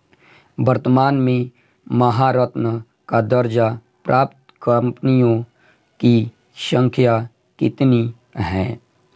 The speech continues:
ऑप्शन डी, आठ। अगला क्वेश्चन तीन सौ छप्पन, जब उदारी एवं दिन की हो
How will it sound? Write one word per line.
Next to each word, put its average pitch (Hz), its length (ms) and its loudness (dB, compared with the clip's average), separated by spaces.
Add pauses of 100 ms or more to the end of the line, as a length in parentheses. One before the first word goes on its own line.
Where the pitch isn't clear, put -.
ऑप्शन 127 500 -2 (300)
डी, 101 240 -4 (500)
आठ। 101 340 -2 (400)
अगला 127 340 0
क्वेश्चन 127 540 -4 (360)
तीन 127 200 0
सौ 131 320 0 (340)
छप्पन, 101 540 -4 (4000)
जब 135 460 2 (320)
उदारी 120 600 0 (600)
एवं 123 380 2 (500)
दिन 139 320 2
की 131 220 -2
हो 117 340 2